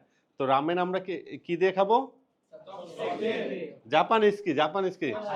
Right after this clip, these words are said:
হাসি দিয়ে। আজকে হচ্ছে, হ্যাঁ, রামেনও তবে মাছ। আচ্ছা, আমরা দেখা, দেখা যাবে এখন কে কে রামেন খাইতে পারে, কেননা দীর্ঘ অনেকক্ষণ ওয়েট,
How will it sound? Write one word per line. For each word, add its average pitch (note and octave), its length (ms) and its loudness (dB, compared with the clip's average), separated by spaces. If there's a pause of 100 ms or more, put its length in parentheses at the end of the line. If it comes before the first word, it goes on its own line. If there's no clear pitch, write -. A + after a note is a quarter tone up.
(1160)
হাসি A#2+ 340 -4
দিয়ে। D3+ 220 -4 (580)
আজকে C3 300 0
হচ্ছে, D#3+ 300 4 (760)
হ্যাঁ, G#2 300 -6 (680)
রামেনও B2 420 -2 (120)
তবে D3+ 220 -4
মাছ। A2+ 220 -8 (180)
আচ্ছা, B2+ 260 -4
আমরা C3+ 200 -2
দেখা, E3+ 360 2
দেখা E3+ 320 2
যাবে F#3+ 200 2
এখন F#3 240 0
কে G3 180 -2
কে F3+ 180 -4
রামেন D3+ 320 0
খাইতে D#3+ 320 -4
পারে, D#3+ 220 0
কেননা D3 300 -8 (380)
দীর্ঘ D3 280 -4 (220)
অনেকক্ষণ G3+ 520 0
ওয়েট, D#3 260 2